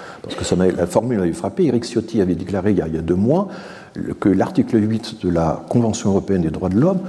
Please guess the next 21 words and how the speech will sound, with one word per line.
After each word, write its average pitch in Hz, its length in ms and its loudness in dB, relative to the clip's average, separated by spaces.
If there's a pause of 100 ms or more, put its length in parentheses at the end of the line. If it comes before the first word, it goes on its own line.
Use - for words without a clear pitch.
(120)
nous 101 340 4
oblige 156 640 2
à 110 100 0
accepter - 640 -2
automatiquement, 170 920 0 (400)
il 92 100 2
avait 90 160 4
souligné 127 480 0 (120)
automatiquement, 156 840 0 (180)
le 92 140 2
regroupement 101 360 0
familial. 78 580 -2 (920)
C'est - 300 -4
une 90 100 6
contre-vérité 117 720 2
totale. - 300 -6 (1200)
Il - 40 2
n'y - 60 6
a - 80 2 (120)
aucune 226 480 2
obligation 127 580 0